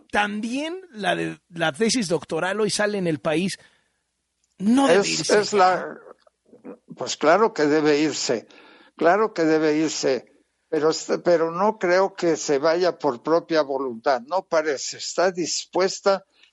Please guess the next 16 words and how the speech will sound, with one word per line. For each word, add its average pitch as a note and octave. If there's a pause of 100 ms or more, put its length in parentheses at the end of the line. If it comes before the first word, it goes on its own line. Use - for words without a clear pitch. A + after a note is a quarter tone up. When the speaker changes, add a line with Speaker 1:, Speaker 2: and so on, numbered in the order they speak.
Speaker 2:
a D3
luchar F3+
hasta D3+
el B2+
final. C3 (800)
Este, C#3 (240)
yo F#3
creo F#3
que D3+
la C3+
unam D3+
tiene E3
que C#3+
avanzar B2
más C#3 (380)
en, C3